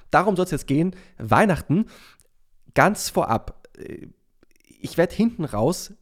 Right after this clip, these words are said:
noch ein bisschen über was Persönliches sprechen, und zwar über meine, meinen Status als Athlet, ähm, wie, wie meine Pläne aussehen, warum ich auf die Bühne gehen möchte und wie der Weg dorthin aussieht.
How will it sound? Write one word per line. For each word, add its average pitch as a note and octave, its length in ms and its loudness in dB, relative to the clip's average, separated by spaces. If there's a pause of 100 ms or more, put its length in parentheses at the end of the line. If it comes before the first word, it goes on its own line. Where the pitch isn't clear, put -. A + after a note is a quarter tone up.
(100)
noch D3 160 0
ein - 60 0
bisschen - 260 -6
über C3 140 -6
was C#3+ 120 -8
Persönliches B2 480 -4
sprechen, A#2+ 460 -8
und - 160 -10
zwar B2 240 -6
über A2+ 240 -4
meine, C#3 560 -2 (320)
meinen A2+ 260 -2
Status A#2+ 480 -4
als C3+ 240 -4
Athlet, C3 400 -4 (380)
ähm, A2 320 -6
wie, C#3 400 -6 (380)
wie A2+ 240 -6
meine C3 280 0
Pläne D3+ 400 -4
aussehen, D#3+ 640 -4
warum A2+ 400 0
ich - 160 -6
auf A#2 120 -8
die A2+ 120 -10
Bühne D#3 340 -4
gehen B2 320 -4
möchte D#3 420 -4
und A2+ 200 -8
wie A#2 40 -6
der G#2+ 220 -2
Weg F#3 260 -4
dorthin G#2+ 360 -4
aussieht. A#2 420 -6